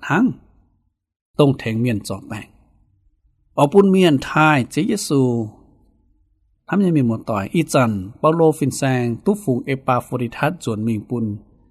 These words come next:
nín bùa mía. Phú nín duẩn mình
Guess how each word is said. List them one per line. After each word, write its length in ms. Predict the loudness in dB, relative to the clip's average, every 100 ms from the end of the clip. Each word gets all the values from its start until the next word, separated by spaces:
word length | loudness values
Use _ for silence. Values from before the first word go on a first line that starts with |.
| _ _ _ _ -2
nín 200 | -2 0
bùa 140 | -2
mía. 240 | -2 -4 -10 -16 _ _ _ _ _ _ _ _ _ _ _ _ 0
Phú 200 | 4 6
nín 200 | 6 6
duẩn 240 | 4 0 2
mình 260 | 2 0